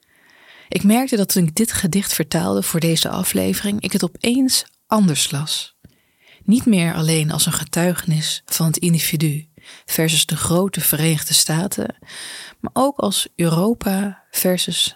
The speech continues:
Amerika. En hoe de laatste door alle recente ontwikkelingen, rellen en gedoe, het radicaliseren van partijen,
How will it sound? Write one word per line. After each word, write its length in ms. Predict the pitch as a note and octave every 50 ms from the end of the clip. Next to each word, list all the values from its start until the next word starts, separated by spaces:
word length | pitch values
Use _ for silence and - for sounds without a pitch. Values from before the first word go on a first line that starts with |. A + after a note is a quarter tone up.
| - _
Amerika. 800 | - F3+ F#3+ G#3 G3+ E3+ D3 C#3 - - C3+ B2+ D3 E3 - - _ _ _ _ _ _ _ _ _ _ _
En 160 | - F#3+ F3+
hoe 140 | F3 E3+ E3
de 160 | D3+ D#3 C#3+
laatste 520 | D#3 E3+ D#3+ E3+ F#3 - - - - F#3+ F#3
door 180 | E3 E3+ F3
alle 360 | - - - A#3 A#3 A3+ G#3 F#3+
recente 480 | F3 - - - F#3 F#3+ F#3 - F3+
ontwikkelingen, 1000 | - C#3+ D#3 D#3 D3 E3+ F3 - F#3+ E3+ D#3+ D#3+ D#3+ E3 E3 E3 E3 F3+ - C#3+
rellen 380 | D3 D#3+ F3 F3 F#3 F3+ -
en 140 | - D3+ D#3
gedoe, 400 | - - - D3+ D3+ D#3+ E3 E3+ - _ _ _ _ - - -
het 140 | - - -
radicaliseren 1000 | E3 D#3 E3 D#3+ E3 - - E3+ E3 E3 E3+ E3 - - G3+ G3+ G#3+ G3+ G3 -
van 220 | - F#3 F3 E3+
partijen, 640 | - D#3+ D#3 - - D#3+ E3+ F3 E3+ E3 E3+ E3+